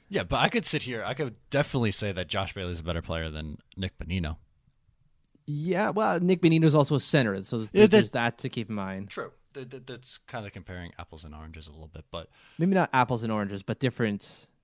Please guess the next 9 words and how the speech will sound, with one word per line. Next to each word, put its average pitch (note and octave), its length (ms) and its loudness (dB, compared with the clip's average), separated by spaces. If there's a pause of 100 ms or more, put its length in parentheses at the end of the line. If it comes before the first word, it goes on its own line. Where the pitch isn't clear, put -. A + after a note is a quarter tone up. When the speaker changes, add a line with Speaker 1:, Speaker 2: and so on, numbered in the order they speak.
(380)
Speaker 2:
uh, - 540 -12 (120)
different A2 520 -6
Speaker 1:
Oranges A#2 420 8
and A2 160 8
Speaker 2:
words. B2 320 8
Speaker 1:
clementines? E3 460 4 (600)
Speaker 2:
There C3+ 280 8
you A#2 180 6
go. F#2+ 480 0